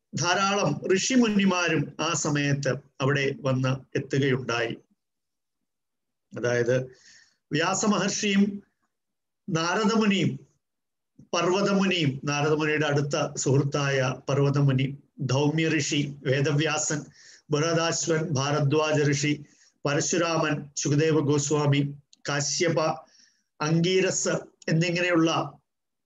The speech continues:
ഋഷിശ്രേഷ്ഠന്മാരെല്ലാവരും ആ സമയത്ത് അവിടെ വന്ന് ചേരുകയുണ്ടായി. ഇവരെല്ലാവരും എന്തിനാണ്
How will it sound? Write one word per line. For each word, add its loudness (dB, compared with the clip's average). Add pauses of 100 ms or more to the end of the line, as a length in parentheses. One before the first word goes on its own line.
(200)
ഋഷിശ്രേഷ്ഠന്മാരെല്ലാവരും 0
ആ -2
സമയത്ത് 0 (260)
അവിടെ 0
വന്ന് -2 (520)
ചേരുകയുണ്ടായി. 0 (800)
ഇവരെല്ലാവരും 2
എന്തിനാണ് 0